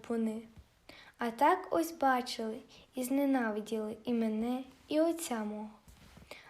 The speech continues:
Але щоб здійснилося слово, яке в законі їхньому записано, зненавиділи вони б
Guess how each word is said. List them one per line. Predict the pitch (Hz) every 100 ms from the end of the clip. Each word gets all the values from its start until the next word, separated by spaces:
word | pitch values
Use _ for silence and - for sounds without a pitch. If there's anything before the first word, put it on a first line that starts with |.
| _
Але | 240 226
щоб | - 240 220
здійснилося | 220 233 226 240 233 226 226 214
слово, | - - 226 294 277 285 - - - -
яке | 233 226 240
в |
законі | 220 226 233 240 233
їхньому | 220 226 226 240 226
записано, | 226 220 220 226 220 - 214 214 - _ _ _ _ _
зненавиділи | - 226 226 220 269 349 320 311 311 294
вони | 220 214 214
б | 214